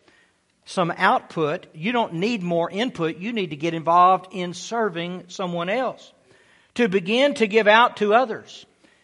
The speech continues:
Spiritual stagnation is caused by taking in and taking in and taking in and not giving out.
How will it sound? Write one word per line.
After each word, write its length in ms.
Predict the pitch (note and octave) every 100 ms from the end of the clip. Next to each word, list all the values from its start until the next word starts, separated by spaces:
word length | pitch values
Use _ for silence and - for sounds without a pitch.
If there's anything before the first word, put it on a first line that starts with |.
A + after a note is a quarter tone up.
| _ _
Spiritual 840 | - - F4 F#4+ F4+ - B3+ A3
stagnation 1000 | - - A#3 A3+ G3 A3+ C#4+ - G3+ F#3
is 280 | G3+ G3+ F3+
caused 1000 | - B3 C#4+ G#3+ D3+ D3 F3 G3 - - - _ _ _ _ _ _ _ _ _ _ _
by 220 | G3 G3
taking 500 | G3 A#3 D4+ D4+ D#4
in 280 | D4+ G#3 G3
and 120 | G3+
taking 420 | - C#4+ - D#4
in 200 | B3+ G#3
and 100 | G#3+
taking 360 | G#3+ C#4+ D4 C4+
in 180 | G#3+ G3
and 140 | G3+
not 240 | F#3+ F#3 E3+
giving 280 | F3 G3
out. 360 | C4 D4+ C#4+